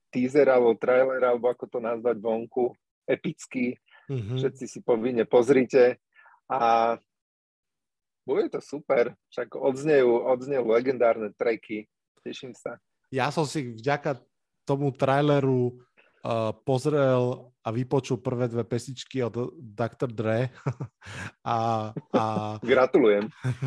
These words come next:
Speaker 2: <laughs> jemu, dúfam, že mu pribudlo ďalší, ďalšie views. Pripomenul som si dve staré pesničky, ktoré som poznal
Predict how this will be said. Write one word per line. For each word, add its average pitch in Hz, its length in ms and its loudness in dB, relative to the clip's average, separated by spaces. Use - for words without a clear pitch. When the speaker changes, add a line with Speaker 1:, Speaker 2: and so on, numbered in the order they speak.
Speaker 2:
<laughs> - 520 -12
jemu, 139 440 0
dúfam, 123 480 -2
že 117 400 -2
mu 135 160 0
pribudlo 127 720 2
ďalší, 123 480 -2
ďalšie 127 560 0
views. 131 400 0
Pripomenul 135 480 2
som 131 160 -4
si 127 240 -6
dve 120 480 -2
staré 127 320 0
pesničky, 123 480 -8
ktoré 123 400 0
som 107 400 -8
poznal 127 640 0